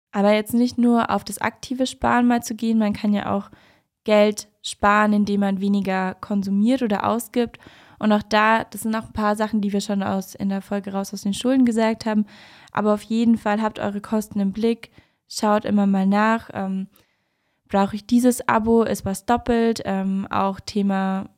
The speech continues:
wie wir auch schon gesagt haben, Versicherung regelmäßig checken lassen, ob das nicht dann doch dadurch, dass man älter geworden ist oder längere unfallfreie Jahre oder irgendwie was hat, dass man sich einfach mehr Geld sparen könnte.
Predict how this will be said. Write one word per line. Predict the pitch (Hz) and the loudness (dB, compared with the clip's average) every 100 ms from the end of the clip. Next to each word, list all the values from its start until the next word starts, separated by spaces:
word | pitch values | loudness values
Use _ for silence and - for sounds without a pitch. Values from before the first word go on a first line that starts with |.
| _ _ 190 | _ _ _
wie | 185 175 | -16 -8
wir | 185 | -6
auch | 185 | -4
schon | 190 | -4
gesagt | 196 226 233 | 0 0 2
haben, | 226 220 | 2 2
Versicherung | 214 226 254 240 220 220 208 | 0 0 0 0 2 2 2
regelmäßig | - 220 208 208 208 208 208 | 0 0 4 4 4 2 -6
checken | - 214 208 | -4 -2 0
lassen, | 208 202 208 208 | 2 0 0 -2
ob | 202 190 | -2 -4
das | 196 185 | -4 -2
nicht | 196 190 | -2 0
dann | 202 202 | 2 4
doch | 220 - - - - - _ _ | 2 0 -20 -20 -20 -20 _ _
dadurch, | 190 190 190 | 0 2 2
dass | 196 - | 0 0
man | 190 | 2
älter | - 208 220 | 4 2 2
geworden | 202 190 202 202 202 | 0 2 4 4 2
ist | 202 196 | 0 -2
oder | 185 185 185 185 | 0 2 2 2
längere | 185 190 190 185 190 190 190 190 _ | 2 2 2 2 2 2 0 -4 _
unfallfreie | 220 226 208 196 - 196 196 | 2 4 4 0 0 2 2
Jahre | 202 214 214 | 4 2 2
oder | 208 202 202 | 2 2 2
irgendwie | 202 202 202 | 4 4 4
was | 202 202 - | 0 -2 -2
hat, | 208 - - - - | -4 -4 -20 -20 -8
dass | 196 190 | -4 0
man | 196 | 0
sich | 185 185 | 0 -2
einfach | 185 190 | -4 -2
mehr | 190 180 180 | 0 -2 -2
Geld | 180 180 | -4 -6
sparen | - 196 185 190 | -6 -6 -4 -6
könnte. | - 185 175 185 185 | -4 -4 -4 -4 -6